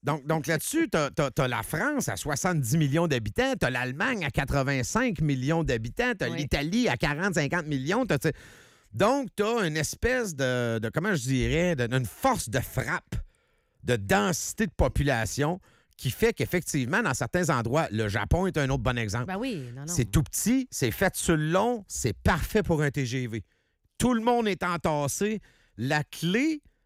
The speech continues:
Speaker 1: du T G V, c'est la densité.
Speaker 2: Oui.
Speaker 1: C'est, il y a pas d'autres mots à ajouter à ça.
Speaker 2: Pas les grands espaces ?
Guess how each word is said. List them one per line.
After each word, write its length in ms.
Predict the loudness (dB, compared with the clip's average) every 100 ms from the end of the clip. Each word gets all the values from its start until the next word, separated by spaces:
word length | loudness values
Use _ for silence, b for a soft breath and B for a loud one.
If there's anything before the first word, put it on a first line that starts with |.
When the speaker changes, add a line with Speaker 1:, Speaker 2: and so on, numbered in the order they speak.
| _
Speaker 1:
du 260 | -16 -10 -8
T 280 | 0 2 4
G 280 | 2 0 0
V, 400 | 0 -2 -2 -6
c'est 200 | -4 -2
la 140 | -2 -6
densité. 880 | -2 2 4 2 -2 -8 -10 -12 -12 _ _
Speaker 2:
Oui. 180 | -12 -12
Speaker 1:
C'est, 100 | -14 -4
il 60 | -2
y 40 |
a 60 | 0
pas 200 | 2 2
d'autres 340 | 4 2 0
mots 500 | -2 0 2 0 -2 -6
à 160 | -2 2
ajouter 540 | 2 0 -6 -2 -2 0
à 60 |
ça. 300 | -4 -4 -4 -4 -10
Speaker 2:
Pas 80 |
les 80 | -8
grands 260 | -8 -8 -8
espaces ? 600 | -10 -8 -8 -8 -12 -16